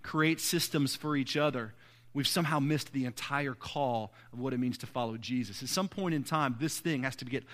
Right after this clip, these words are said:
launched into the world, into the cracks and crevices of culture, and take the gospel to people. It's the entire story of the book of Acts, the sending of the church, the empowering by the Holy Spirit and the sending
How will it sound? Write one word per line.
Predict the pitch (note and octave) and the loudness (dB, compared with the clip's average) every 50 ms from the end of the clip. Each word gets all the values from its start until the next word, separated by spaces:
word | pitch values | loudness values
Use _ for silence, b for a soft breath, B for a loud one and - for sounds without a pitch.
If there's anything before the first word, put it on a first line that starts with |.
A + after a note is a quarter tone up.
| B B B B | B B B B
launched | A#2 B2 C3 D3+ D3+ D#3 E3 F3+ F#3 F#3 - - - - | -4 0 2 4 6 6 6 4 4 0 -2 -4 -2 0
into | E3+ F3+ F#3+ F#3+ | 2 4 4 4
the | F3 F3 | 4 2
world, | D#3 D3 D#3 C#3+ C3 | 2 0 0 0 0
into | A#2+ A#2+ | 0 -2
the | A#2+ A#2 - | -4 -4 -2
cracks | - D#3 D#3+ D#3+ - - | 0 0 0 0 -2 -4
and | D#3 | -4
crevices | - - D#3 D3 C#3+ C3+ - C3+ | -2 0 0 0 0 -2 -6 -6
of | B2+ - - | -8 -8 -8
culture, | - - D3+ D3 C3 - - A#2+ | -8 -4 -4 -4 -2 -2 -4 -4
and | A#2 G#2+ | -4 -4
take | - C#3 B2+ - | -4 -6 -6 -6
the | C3 | -6
gospel | A2 C3 B2+ B2+ B2 A#2+ - - A#2+ A2+ A2 - b b b b b | -4 -2 0 0 0 -2 -6 -8 -8 -8 -8 -10 b b b b b
to | b - | b -12
people. | - - B2 A2+ - - - - - - - - - b b b b b b b b | -8 -8 -8 -8 -8 -12 -18 -18 -20 -20 -20 -20 -20 b b b b b b b b
It's | b | b
the | - D#3 | 2 2
entire | C#3+ C#3 - - D#3+ E3 F3+ F3+ F3+ E3+ | 4 4 4 4 6 6 6 6 4 2
story | - - - - G3 E3+ D#3+ D3+ C#3+ | 0 -2 -2 2 2 4 4 4 4
of | B2+ | 2
the | A#2+ | 0
book | B2+ B2+ - | -2 -2 -2
of | C#3 B2+ | 0 2
Acts, | B2+ A2 G2 - - - | 2 2 2 0 -4 -4
the | C3 | -2
sending | - - - - - G3 G3 F#3+ F#3 F3 F3+ F3+ F3 E3 | 0 2 2 4 4 6 6 6 6 6 4 2 2 0
of | C#3+ C#3 | -2 -4
the | C#3 C3 | -4 -2
church, | - - D3 B2+ A#2 - | 0 2 2 2 0 -2
the | - C3+ | -2 -2
empowering | B2 A2+ - - D3 F3 F3+ G3 G3+ G#3 G#3+ A3 G#3+ - B B B B B | -2 -2 0 4 4 6 6 6 4 2 0 0 -2 -6 B B B B B
by | F3 F3 F3+ | 6 6 6
the | E3+ | 6
Holy | D3 F3+ F3+ F3+ | 6 6 6 4
Spirit | F3 - - - F3+ E3+ E3+ F3+ E3+ - | 4 2 0 0 4 4 4 4 4 2
and | C#3+ C3 | 0 0
the | B2+ | 0
sending | A2+ - - - - G3+ G3+ G3 F#3+ F#3+ G3+ G3+ G3+ | 0 0 0 4 6 6 8 8 6 4 2 0 0